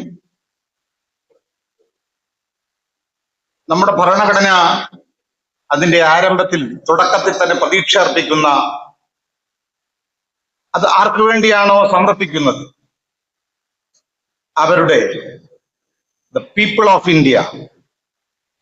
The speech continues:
ഇന്ത്യയിലെ ജനങ്ങളുടെ, നമ്മുടെ ഭരണഘടനയും ജനാധിപത്യത്തെയും അട്ടിമറിക്കാൻ ശ്രമിക്കുന്ന വർഗീയ,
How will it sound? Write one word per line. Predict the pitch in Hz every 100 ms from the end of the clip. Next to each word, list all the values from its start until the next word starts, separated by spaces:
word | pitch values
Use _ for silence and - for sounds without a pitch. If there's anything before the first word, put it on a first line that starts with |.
| 175
ഇന്ത്യയിലെ | 220 220 208 202 170
ജനങ്ങളുടെ, | 180 196 202 202 196 196 196 226 - - _ _ _ _ _ _ _ _ _ _ _ _ - - - - - - - _ _ 160
നമ്മുടെ | 208 208
ഭരണഘടനയും | 190 185 208 202 196 196 185
ജനാധിപത്യത്തെയും | 180 196 208 202 190 - 196 190 180 180 - - _ _ _ _ _ _ _ _ _ _ _ _ -
അട്ടിമറിക്കാൻ | 175 - 208 214 202 202 190 175
ശ്രമിക്കുന്ന | 190 185 190 190 185 185 - - - _ _ _ _ _ _ _ _ _ -
വർഗീയ, | 160 170 190 196